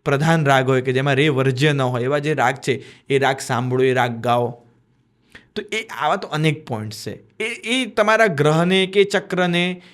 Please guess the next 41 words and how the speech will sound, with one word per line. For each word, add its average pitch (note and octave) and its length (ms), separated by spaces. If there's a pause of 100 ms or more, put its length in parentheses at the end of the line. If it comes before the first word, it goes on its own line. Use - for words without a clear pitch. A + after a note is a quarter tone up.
(140)
એ A#3 40
વધુ F#3+ 260
પાવરફુલ C#3+ 500
કરશે A#2+ 380 (240)
અને G#3 120
એનાથી A3 200
ઓપોઝિટ A3 500
વસ્તુ F3+ 280
કરીએ B2 400 (220)
તો A3+ 60
એ A3+ 60
ગ્રહને D3+ 400
વીક F#3 300
કરશે. A#2 320
તો - 300
એ - 20
ગ્રહને E3+ 340
વીક A3 220
કરશે G#3+ 200
એટલે G#3 140
શું? G3+ 120
એના G3+ 100
ગુણધર્મ F3+ 460
છે F3 120
તો F3 100
ચંદ્ર E3 300
માતાનો D#3 440
કારક C#3+ 260
છે, C#3 140
ચંદ્ર C#3+ 300
મનનો D3 400
કારક C3 300
છે, B2+ 360 (400)
ચંદ્ર D#3 280
લાગણીનો D#3 460
કારક C3+ 320
છે. B2+ 160
તો - 320
એ F#3+ 60
વીક F#3 360
થશે G#3+ 340